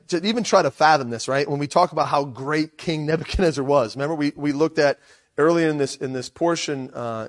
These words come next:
earlier in this series where whoever he wanted to execute, he executed. Whoever he wanted to spare, he spared. He had ultimate power and reign. And now he's out eating grass. He's in a field eating grass.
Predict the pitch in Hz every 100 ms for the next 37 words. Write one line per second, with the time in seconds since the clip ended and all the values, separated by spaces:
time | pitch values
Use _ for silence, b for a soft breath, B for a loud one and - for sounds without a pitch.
0 | - 151 156 139 - 165 165 139 123 139
1 | 131 127 b b 160 165 196 214 214 208
2 | 208 - 220 269 269 _ - 220 240 -
3 | 160 107 82 _ _ _ 160 165 202 208
4 | 202 226 233 208 - 214 170 - b b
5 | 233 254 240 - 247 277 302 - 269 269
6 | 269 - - 226 226 156 98 _ _ _
7 | _ 165 185 190 220 175 110 98 _ -
8 | 180 190 202 214 247 226 208 202 190 -
9 | 208 220 214 226 226 202 156 135 202 226
10 | 185 - - - - _ _ _ _ _
11 | _ _ _ _ _ _ 202 208 233 214
12 | - - 285 311 208 185 220 226 190 208
13 | 269 185 123